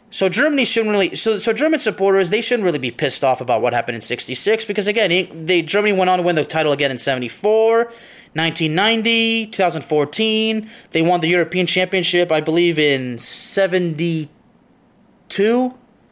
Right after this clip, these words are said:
I believe, and then in back, and then again in nineteen ninety-six.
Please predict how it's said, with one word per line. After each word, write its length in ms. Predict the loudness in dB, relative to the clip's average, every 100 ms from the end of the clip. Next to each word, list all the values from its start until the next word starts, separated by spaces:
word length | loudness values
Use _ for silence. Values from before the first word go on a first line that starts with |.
| _ _ -6
I 80 | -2
believe, 380 | 0 0 0
and 100 | 0
then 160 | 0 0
in 200 | 0 -2
back, 260 | -2 -2 0
and 80 |
then 80 | 0
again 200 | 0 2
in 100 | 2
nineteen 260 | 0 0 0
ninety-six. 800 | -2 -2 0 0 0 0 -2 -4